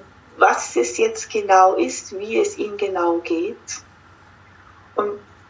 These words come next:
lassen da mal einen Raum dazu, dafür. Weil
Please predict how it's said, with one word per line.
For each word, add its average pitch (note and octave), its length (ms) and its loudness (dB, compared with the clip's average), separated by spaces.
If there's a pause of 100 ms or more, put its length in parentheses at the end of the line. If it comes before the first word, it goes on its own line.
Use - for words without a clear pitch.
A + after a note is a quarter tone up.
(140)
lassen G3+ 400 0
da C#4 240 8
mal A#3 260 4
einen G3+ 280 0
Raum D3 640 4 (360)
dazu, - 560 -6 (140)
dafür. - 580 -6 (2250)
Weil A3+ 640 6